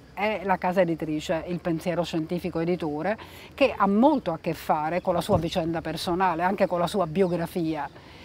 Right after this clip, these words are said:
perché si accorge De Feo di essere ammalato di una strana malattia autoimmune, il feocromocitoma, allora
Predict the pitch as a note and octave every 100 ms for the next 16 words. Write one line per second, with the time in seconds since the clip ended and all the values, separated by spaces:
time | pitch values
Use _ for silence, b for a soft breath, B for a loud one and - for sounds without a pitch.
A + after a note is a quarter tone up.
0 | B B B B - B3+ A#3+ - G#3 C#4+
1 | C4+ - - - - - - - - -
2 | G#3+ - - A3+ F3+ D#3 F3 F3 G#3+ F#3
3 | E3 F3 - F3 E3+ F3 F#3 F#3 F3 -
4 | F3+ E3 E3+ F3 - G3+ F#3+ F3 E3+ F3
5 | - G3 F#3 F3 F3 G3 G3+ F#3 D#3+ E3+
6 | G3+ B3+ B B B B B - - F#3
7 | F3 E3+ E3+ E3 G#3 F#3+ F3+ F#3 F3 F3
8 | G#3+ G3+ G3 E3+ F#3+ G#3